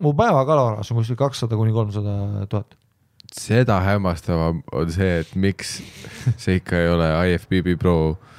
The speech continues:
Speaker 2: Men's Open Arnold Classic võitja.
Speaker 1: Täpselt. See peaks minema puhaks fiu-,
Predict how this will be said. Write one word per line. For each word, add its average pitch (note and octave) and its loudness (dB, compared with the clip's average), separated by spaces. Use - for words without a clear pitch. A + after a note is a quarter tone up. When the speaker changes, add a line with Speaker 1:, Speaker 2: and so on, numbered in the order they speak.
Speaker 2:
Men's F#2 2
Open E2 0
Arnold E2 0
Classic F2 -2
võitja. E2 -2
Speaker 1:
Täpselt. - -8
See - -2
peaks A#2+ -2
minema B2 -2
puhaks B2+ -2
fiu-, - -8